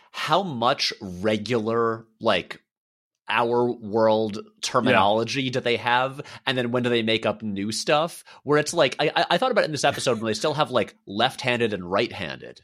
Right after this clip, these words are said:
Speaker 2: Yeah,
Speaker 1: Uh, when
Speaker 2: yeah.
Speaker 1: they're talking about that, and,
Speaker 2: Yeah.
Speaker 1: uh,
Speaker 2: And it's like, oh, they have that concept in Star Wars U-, I, I think that's the first time that's been referred to in Star Wars universe, right? So,
Speaker 1: well, again, we say that,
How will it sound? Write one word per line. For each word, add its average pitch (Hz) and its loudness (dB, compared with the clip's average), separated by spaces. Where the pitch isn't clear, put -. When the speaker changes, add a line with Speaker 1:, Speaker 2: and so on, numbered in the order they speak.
Speaker 2:
Yeah, 147 2
Speaker 1:
Uh, 277 6
when 98 0
Speaker 2:
yeah. 214 4
Speaker 1:
they're 254 2
talking 143 0
about 113 0
that, 113 2
and, 107 0
Speaker 2:
Yeah. 107 4
Speaker 1:
uh, 104 2
Speaker 2:
And 180 0
it's 196 -4
like, 196 0
oh, 226 4
they 180 2
have 180 -2
that 196 -2
concept 233 -8
in 139 -10
Star 160 -6
Wars 165 -4
U-, 202 -12
I, 165 2
I 175 2
think 180 -14
that's 208 -4
the 175 -12
first 165 -4
time 175 -4
that's 175 -6
been 185 -6
referred 247 -8
to 160 -8
in 117 -8
Star 127 -6
Wars 139 -4
universe, 170 -8
right? 110 -6
So, 98 -6
Speaker 1:
well, 151 4
again, 123 0
we 135 -2
say 170 4
that, 107 2